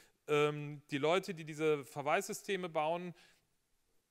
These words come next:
dürfen auf diese Metadaten zugreifen und können dann entweder, äh, wie der Ingo das gezeigt hat,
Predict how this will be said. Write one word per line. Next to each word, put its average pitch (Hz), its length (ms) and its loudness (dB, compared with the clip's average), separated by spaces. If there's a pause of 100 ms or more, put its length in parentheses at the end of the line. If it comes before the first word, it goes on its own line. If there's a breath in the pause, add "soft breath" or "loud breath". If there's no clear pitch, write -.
(300)
dürfen 165 300 2
auf 160 100 -4
diese 135 200 -10
Metadaten 202 640 0
zugreifen 185 720 -2
und 160 180 -8
können 143 280 -4
dann 185 320 0
entweder, 156 680 0
äh, 151 280 2
wie 143 80 -8
der 143 140 0
Ingo 156 200 -4
das 143 180 -4
gezeigt 139 500 -4
hat, 156 160 -6